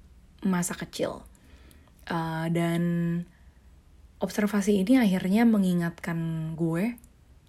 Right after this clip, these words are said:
tentang hidup kita yang dewasa, yang sekarang ini, gimana caranya bikin, uh, hidup kita ini lebih bermakna dan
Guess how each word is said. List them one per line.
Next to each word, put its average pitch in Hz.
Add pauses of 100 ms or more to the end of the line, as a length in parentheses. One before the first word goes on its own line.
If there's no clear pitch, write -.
(160)
tentang 170 (800)
hidup 180
kita 165 (360)
yang 165
dewasa, 160
yang 165
sekarang 160
ini, 160 (480)
gimana 185
caranya 180
bikin, 170 (440)
uh, 160
hidup 180
kita 170
ini 196
lebih 170
bermakna 160
dan 185